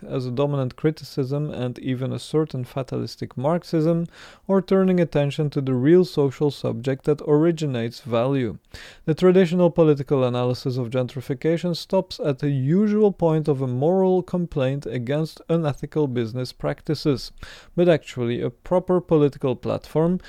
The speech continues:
can be established only if the economic engine of gentrification is understood, dismantled, and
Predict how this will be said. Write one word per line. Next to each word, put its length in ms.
can 180
be 100
established 720
only 480
if 160
the 100
economic 540
engine 520
of 280
gentrification 920
is 160
understood, 760
dismantled, 800
and 260